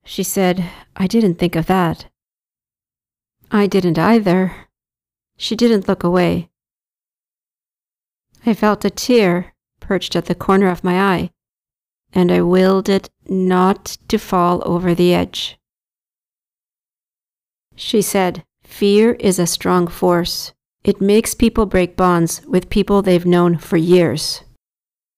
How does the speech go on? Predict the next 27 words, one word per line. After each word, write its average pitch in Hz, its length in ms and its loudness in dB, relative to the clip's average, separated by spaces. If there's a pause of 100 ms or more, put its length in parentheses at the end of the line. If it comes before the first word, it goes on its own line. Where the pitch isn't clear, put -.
(880)
She - 180 -4
didn't 247 300 2
say, 180 500 0 (220)
"I'm 190 160 0
sorry 185 320 2
that 175 160 0
happened 170 340 -2
to 185 100 0
you," 175 320 0 (520)
or 196 100 -2
stay 190 220 0
silent, 175 760 -2 (400)
or 196 140 2
doubt 180 420 0
me, 185 380 0 (280)
or 196 160 2
blame 180 380 2
me. 185 300 2 (960)
She - 220 -4
reacted 214 480 2
viscerally 185 680 0 (240)
because 208 300 -2
she's 208 240 -4
seen 214 280 0
this 202 180 0
behavior 202 500 0
before 202 580 -2